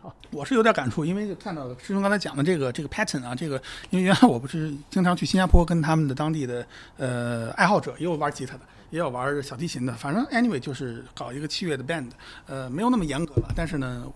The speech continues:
每次排练的时候，我的感觉就是人一说，“好，就这曲子拿过来。”呃，当然他们比较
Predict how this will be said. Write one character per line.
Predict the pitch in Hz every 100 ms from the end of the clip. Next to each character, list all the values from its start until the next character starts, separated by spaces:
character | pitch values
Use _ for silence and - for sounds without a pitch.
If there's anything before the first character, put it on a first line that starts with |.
| 147
每 | 139
次 | 127 214
排 | 160 165
练 | 254
的 | 233
时 | 131
候， | 147
我 | 123
的 | 175
感 | 135
觉 | 120 127
就 | 147
是 | 131
人 | 139
一 | 220
说 | 202 214 220 -
，“好， | - 147
就 | - 220
这 |
曲 | 214 131
子 | 135 - -
拿 | 160
过 | 156
来。” | 151 131
呃， | - 135
当 | 240
然 | 254
他 | -
们 | 240
比 | 147
较 | 127 165 135